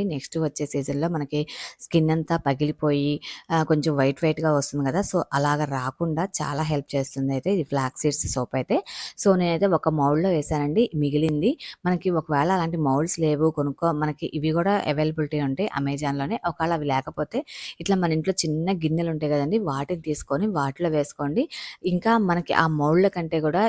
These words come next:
ఈ బౌల్‌లో అయితే చాలా ఫాస్ట్‌గా మనకి అది క్విక్‌గా, ఆహ్, బ-, so-, సోప్ క-, సోప్ కన్సిస్టెన్సీ వచ్చేసిద్దనమాట. So, నెక్స్ట్ సోప్ అయితే నేను, హ్మ్,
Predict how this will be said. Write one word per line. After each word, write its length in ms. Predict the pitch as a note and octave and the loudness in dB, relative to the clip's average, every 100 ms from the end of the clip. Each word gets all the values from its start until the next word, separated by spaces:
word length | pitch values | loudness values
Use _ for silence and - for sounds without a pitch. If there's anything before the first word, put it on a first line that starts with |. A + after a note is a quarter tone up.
| - | 2
ఈ 120 | E3 D#3+ D3 | 2 2 2
బౌల్‌లో 360 | D3 D3 E3 F#3 | 4 6 6 4
అయితే 180 | E3+ G#3 | 2 -2
చాలా 320 | - B2 D3+ F#3 | 0 2 2 2
ఫాస్ట్‌గా 460 | E3+ E3+ - D#3+ | 0 0 0 -2
మనకి 220 | E3 D#3 D3 | -2 -2 -2
అది 140 | C#3+ | -4
క్విక్‌గా, 420 | - C#3+ - F#3 C4+ - - - - | -6 -12 -2 0 0 -4 -14 -8 0
ఆహ్, 100 | F#3+ F#3 F3 C#3 | 2 4 2 0
బ-, 180 | D#3+ D#3 | -2 0
so-, 200 | - - E3 D#3+ D3+ | 4 6 8 6 4
సోప్ 260 | F3 F3 | 2 2
క-, 160 | F3 D#3 D3+ C#3+ D3 | 2 4 4 2 -2
సోప్ 200 | D3 F3 | 0 0
కన్సిస్టెన్సీ 580 | D#3+ C#3+ D#3 - D3+ C#3+ | 0 0 0 0 0 2
వచ్చేసిద్దనమాట. 760 | D3+ - D3+ C3+ D3 C#3+ C#3 C3+ D4+ - - - | 2 2 -2 -2 -2 0 0 0 -2 -4 -12 -6
So, 120 | - G#3+ | 2 2
నెక్స్ట్ 300 | E3+ E3 - G#3+ | 4 2 2 2
సోప్ 240 | F#3+ E3 | 2 2
అయితే 180 | D#3+ G3+ | 0 2
నేను, 280 | A#3+ F3+ G3 G4 - | 2 2 2 0 -4
హ్మ్, 340 | F3+ F3 E3 | -6 -4 -2